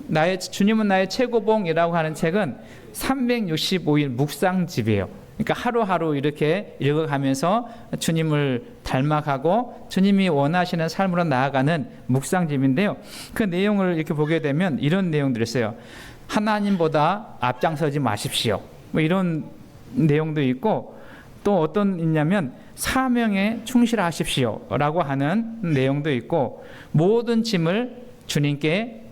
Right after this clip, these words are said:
맡기십시오." 모든 짐을 어떻게 하라고요? "주님께 맡겨라"라고 하는 표현도 있습니다. 특별히 이 여름 같은 때는 우리가 읽으면 좋은 것은 뭐냐면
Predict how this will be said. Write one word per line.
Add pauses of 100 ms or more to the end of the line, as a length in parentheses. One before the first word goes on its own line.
(160)
맡기십시오." (540)
모든
짐을
어떻게
하라고요? (480)
"주님께 (240)
맡겨라"라고
하는
표현도
있습니다. (140)
특별히 (300)
이
여름
같은
때는 (240)
우리가 (220)
읽으면
좋은
것은
뭐냐면